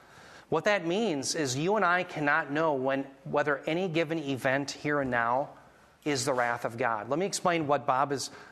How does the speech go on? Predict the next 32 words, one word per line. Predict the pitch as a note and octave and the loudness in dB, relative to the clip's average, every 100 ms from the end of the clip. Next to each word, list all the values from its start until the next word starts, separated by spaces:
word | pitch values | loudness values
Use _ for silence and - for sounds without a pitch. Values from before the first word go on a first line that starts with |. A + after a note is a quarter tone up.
| - | -4
driving | C#3 D3 D3 D3+ | 2 2 2 0
at, | C3+ B2 | 0 0
too, | F3+ F#3 D3 D#3 D#3+ | -2 -2 -4 -6 -2
and | D#3+ B2+ | 0 2
why | C3 C3+ | 0 0
this | C3 - | -2 -2
is | B2 | 0
so | C#3 | 0
significant. | - B2 D#3 G3+ D#3 C3 B2+ - - - - | -2 -2 -2 -2 -2 -2 -2 -8 -20 -20 -12
How | - G3+ | 0 2
many | A3+ | 2
times | F#3 F#3 F#3 | 0 0 0
do | E3 | 0
you | |
see | D3+ E3 | 0 0
a | D3 | 0
tornado | - D3 D#3+ D#3+ | 0 2 2 4
outbreak | C#3+ C3+ C3+ C3 C3 B2+ - - _ - _ _ _ _ _ | 4 2 0 0 0 -6 -14 -20 _ -20 _ _ _ _ _
and | F3 E3 | 2 4
it'll, | D#3+ - F#3 | 2 0 0
it'll | E3 D3+ | 0 2
wipe | D#3+ F#3+ | 2 2
out | E3+ D#3 | 4 2
a | |
bunch | B2 D#3 E3 | 2 -2 0
of | D#3+ C3+ A#2 - - | 0 -2 -4 -10 -4
evangelical | F#3 E3+ D#3 C3+ C#3+ E3 D3 | -2 0 0 2 2 2 0
godly | C3+ C3+ C#3+ C#3+ | 0 0 0 -2
churches | C3 D3+ D#3 - B2+ B2 | -2 0 0 -2 -4 -4
in | D#3 C3+ | -4 -2
the | |
South? | B2+ E3+ D#3 B2 - | 0 2 2 0 -6